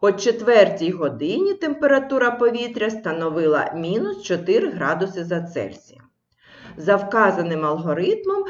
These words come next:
ми будемо далі діяти. Отже, тепер на осі абсцис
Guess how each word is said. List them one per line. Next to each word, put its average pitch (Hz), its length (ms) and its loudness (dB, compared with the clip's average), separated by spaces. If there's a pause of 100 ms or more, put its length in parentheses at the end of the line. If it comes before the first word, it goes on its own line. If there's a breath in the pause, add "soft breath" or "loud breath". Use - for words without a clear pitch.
(140 loud breath)
ми 185 120 2
будемо 381 480 2
далі 202 500 2
діяти. 156 680 -4 (320)
Отже, 151 500 -2 (340 loud breath)
тепер 370 400 2 (220)
на 180 200 2
осі 190 280 0 (120)
абсцис 180 680 -4